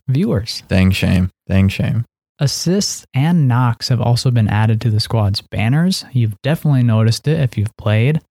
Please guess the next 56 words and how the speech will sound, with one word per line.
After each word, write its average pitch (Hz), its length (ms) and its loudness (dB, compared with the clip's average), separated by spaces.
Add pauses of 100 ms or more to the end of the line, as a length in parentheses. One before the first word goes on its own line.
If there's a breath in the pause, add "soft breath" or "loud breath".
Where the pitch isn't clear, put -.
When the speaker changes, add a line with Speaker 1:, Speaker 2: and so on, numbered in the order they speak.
(100)
Speaker 1:
Uh, 104 260 2
it - 100 -10
looks 131 280 0
really 120 380 2
different. 107 420 0 (340 loud breath)
And 117 120 0
so 117 100 2
at 104 80 0
the 110 160 -4
end 147 140 2
of 143 80 2
the 127 80 2
match, 113 400 2
you'll 107 100 2
see 113 460 0 (180 soft breath)
how 113 140 0
many 98 260 0
kills, 156 460 0
assists, 127 680 -2
and 120 320 2
knocks 107 480 -2
you've 113 120 -2
gotten 104 460 0 (200)
per 113 180 0
match. - 460 -4 (180)
Speaker 2:
I'll 160 120 4
let 165 140 2
you 139 80 4
know 110 180 6
how 95 240 4
I 82 80 2
feel 90 240 0
about 85 260 0
this 85 180 -4
one 85 180 0
after 85 240 -2
a - 40 -4
little 87 100 -2
bit 82 120 -2
more 90 180 0
time. 82 440 0
I - 100 -4
gotta 123 200 4
get 117 160 4
used 95 300 2
to 87 100 2
it - 60 0
right 85 220 -2
now. 73 240 -4
It's - 100 -6
a 120 60 2
little 101 180 4
weird. 71 280 -6 (240)
Speaker 1:
It's 156 200 0
a 196 100 0
big 131 640 0